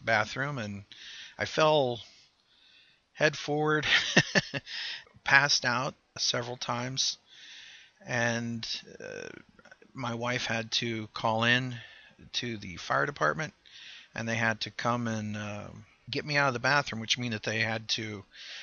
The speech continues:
my legs somehow or another got wrapped behind the toilet, so in order to get me out, they had to, like, tear the toilet apart, and, uh, they also had to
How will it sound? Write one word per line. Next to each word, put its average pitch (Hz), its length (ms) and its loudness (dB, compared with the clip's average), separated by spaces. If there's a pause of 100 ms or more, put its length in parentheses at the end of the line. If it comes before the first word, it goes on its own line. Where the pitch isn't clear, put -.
(100)
my 120 80 4
legs 156 300 4
somehow 135 440 4
or 127 80 4
another 117 300 2
got 110 240 0 (220)
wrapped 113 360 -2
behind 107 380 -6
the 107 80 -8
toilet, 110 360 -4
so 107 220 0
in 107 80 -4
order 120 240 -2
to 110 100 -6
get 113 200 -6
me 113 140 -6
out, 110 220 -4
they 104 80 -4
had 107 220 -6
to, - 80 -6
like, 101 260 -6
tear 107 200 -4
the 98 80 -10
toilet 110 340 -6
apart, 120 400 -2
and, 98 280 -18 (960)
uh, - 560 -6 (720)
they 113 120 -2
also 110 520 0
had 104 240 0
to 101 240 -4